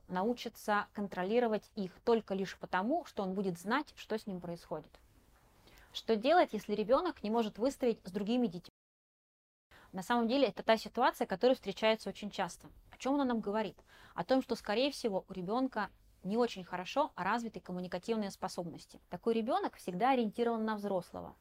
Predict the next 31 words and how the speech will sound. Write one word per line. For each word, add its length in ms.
Вы 100
обратите 360
на 140
это 160
внимание, 420
он 60
обязательно 480
приходит 400
докладывать 580
или 120
жаловаться. 540
У 60
этого 240
ребенка 360
сложно 340
получается 520
выстраивать 460
отношения 460
со 120
сверстниками, 720
и 80
если 340
он 140
попадает 400
в 40
какой-то 360
конфликт, 500
у 60
него 320
нет 260
инструментов 560